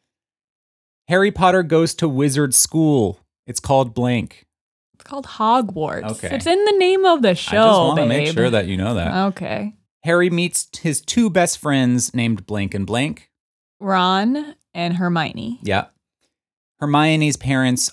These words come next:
Speaker 1: are blanks, and Ron's parents are blanks.
Speaker 2: Hermione's parents are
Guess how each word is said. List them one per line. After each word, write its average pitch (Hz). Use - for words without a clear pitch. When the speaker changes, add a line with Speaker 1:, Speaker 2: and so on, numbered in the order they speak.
Speaker 1:
are 104
blanks, 107
and 90
Ron's 117
parents -
are 87
blanks. 92
Speaker 2:
Hermione's 233
parents 202
are 185